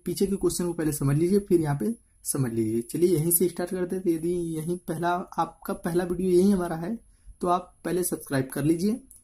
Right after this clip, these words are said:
यदि पहले भी video देख चुके हैं, तो बहुत बहुत धन्यवाद आपका।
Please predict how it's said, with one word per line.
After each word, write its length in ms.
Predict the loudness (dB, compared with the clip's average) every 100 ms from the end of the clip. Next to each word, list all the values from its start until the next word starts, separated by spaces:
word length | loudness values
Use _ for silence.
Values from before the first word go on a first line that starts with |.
| _
यदि 140 | -4 -4
पहले 300 | -2 -2 2
भी 100 | 2
video 280 | 2 2 0
देख 240 | 2 2
चुके 220 | 2 -2 0
हैं, 120 | 0 -4 -18 -20 -20 -2
तो 100 | -2
बहुत 240 | 0 0 0
बहुत 180 | 0
धन्यवाद 400 | 0 -2 -2 -4
आपका। 320 | -6 -6 -6